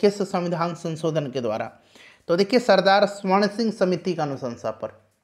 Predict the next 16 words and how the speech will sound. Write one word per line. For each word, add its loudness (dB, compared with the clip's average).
सरदार 4
स्वर्ण 2
सिंह -4
समिति -4
का -4
अनुशंसा 0
पर -2
जो 2
बयालीसवाँ 2
संविधान 0
संशोधन -2
था -4
नाइनटीन 2
सेवेंटी 2
सिक्स -12
वाला, 0